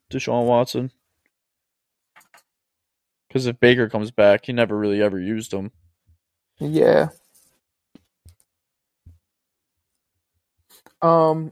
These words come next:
Speaker 2: Albert Okwuegbunam? Okweg-, Okwuegbunam? I think that's right. Okwuegbunam.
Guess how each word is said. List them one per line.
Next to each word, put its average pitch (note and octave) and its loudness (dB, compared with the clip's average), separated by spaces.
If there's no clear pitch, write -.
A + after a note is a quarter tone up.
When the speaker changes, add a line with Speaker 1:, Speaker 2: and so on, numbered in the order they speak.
Speaker 2:
Albert F3 2
Okwuegbunam? F#3 0
Okweg-, E3 -2
Okwuegbunam? F#3+ -2
I E3+ -18
think F#3 -8
that's - -6
right. - -8
Okwuegbunam. D#3 0